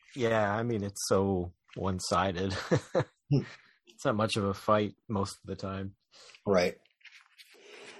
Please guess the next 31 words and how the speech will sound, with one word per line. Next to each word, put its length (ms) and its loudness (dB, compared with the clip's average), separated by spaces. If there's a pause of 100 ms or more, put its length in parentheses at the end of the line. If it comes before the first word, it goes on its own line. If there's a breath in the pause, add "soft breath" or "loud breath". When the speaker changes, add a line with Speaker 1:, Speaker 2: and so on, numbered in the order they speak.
Speaker 2:
Yeah, 220 10
I'd 240 6
say 140 10
if 100 8
I 80 10
ranked 400 6
it, 100 10
it 40 10
would 180 6
be, 160 4
like, 420 2 (220)
two, 320 12
one, 480 8
three, 500 2
just 180 -4
because 260 4
I 80 6
love 680 6 (340)
how, 260 6
like, 460 4
brutal 360 8
it 80 2
gets 300 6
in 140 0
the 280 0 (400)
death 260 8
match 300 2
between 440 0
Daniel 340 2
and 100 0
Chosen. 480 2